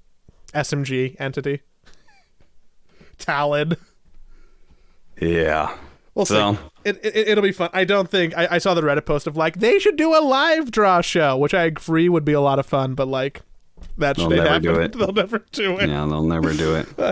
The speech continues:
Speaker 1: That sounds like work
Speaker 2: Sad.
Speaker 1: for somebody. Um, but, you know, it, it's funny because we're saying they'll never do it, but it looks like, from an outside perspective, that Valve has been doing some work on the game. There's been, like, two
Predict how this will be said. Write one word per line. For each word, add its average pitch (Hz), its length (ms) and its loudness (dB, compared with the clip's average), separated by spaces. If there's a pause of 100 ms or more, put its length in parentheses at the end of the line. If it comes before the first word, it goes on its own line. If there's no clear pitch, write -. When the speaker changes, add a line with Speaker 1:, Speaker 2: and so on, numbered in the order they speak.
(160)
Speaker 1:
That 202 100 -2
sounds 202 180 0
like 165 120 -2
work 139 240 -8
Speaker 2:
Sad. 151 220 -2
Speaker 1:
for 156 120 -2
somebody. 143 460 -4 (480)
Um, 175 440 2
but, 214 220 0
you 240 80 0
know, 247 220 0 (180)
it, 247 160 -4
it's 247 160 -4
funny 262 260 4
because 180 440 0
we're 185 200 0
saying 180 360 2
they'll 151 260 2
never 151 300 2
do 156 300 2
it, 135 180 0
but 165 320 0
it 190 100 2
looks 214 440 4
like, 165 520 2
from 175 140 0
an 165 60 0
outside 175 500 2
perspective, 139 800 -2
that 151 180 2
Valve 277 420 2
has 214 300 2
been 175 180 -2
doing 165 260 0
some 147 180 -4
work 160 220 0
on 143 120 0
the 139 80 -2
game. 147 240 -2
There's 277 200 2
been, 196 400 2 (380)
like, 160 380 0 (400)
two 226 340 0